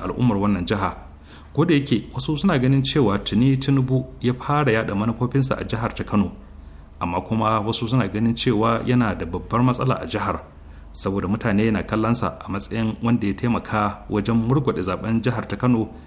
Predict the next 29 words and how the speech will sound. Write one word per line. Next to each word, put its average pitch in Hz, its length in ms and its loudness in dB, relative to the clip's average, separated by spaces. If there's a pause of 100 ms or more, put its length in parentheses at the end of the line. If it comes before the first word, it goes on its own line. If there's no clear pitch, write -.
(120)
na 127 80 2
shekara 110 380 -2
ta - 80 -4
dubu 113 240 0
biyu 123 160 0
da 107 80 0
goma 110 220 0
sha 104 200 -2
tara 120 380 -2 (240)
da - 80 -8
ake - 220 -2
zargin 87 360 -4
an 92 180 0
yi. 90 140 -2 (300)
Yawancin 180 500 4
waɗanda 139 380 0
ba 127 140 2
sa 123 180 2
goyon 120 340 4
bayan 131 340 4
abin 127 260 0
da 123 80 0
ake 127 260 0
zargin 95 420 2
an 131 140 4
yi 127 80 6
ɗin 120 240 2
na 117 180 4
murguɗe 120 600 2